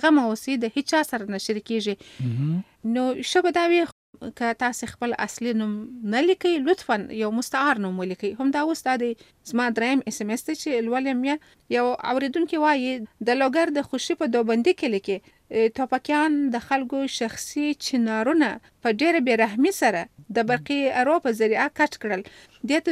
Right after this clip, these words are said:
Speaker 1: دوی عشر وایي. هیله ده چې دولتي مقامات په دې اړه ژر تر ژره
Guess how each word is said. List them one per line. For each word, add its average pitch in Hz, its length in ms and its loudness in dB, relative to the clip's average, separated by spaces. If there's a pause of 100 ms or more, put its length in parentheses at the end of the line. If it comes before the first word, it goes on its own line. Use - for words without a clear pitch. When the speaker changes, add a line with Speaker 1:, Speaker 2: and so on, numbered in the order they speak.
(120)
Speaker 1:
دوی 320 100 2 (160)
عشر 220 320 0
وایي. 190 240 2 (240)
هیله 330 200 2
ده 220 200 0
چې 240 60 -4 (120)
دولتي 208 380 -2
مقامات 247 480 -2
په 247 120 -2
دې 208 80 0 (120)
اړه 262 120 0 (160)
ژر 330 220 -2
تر 202 100 -2 (100)
ژره 196 160 -2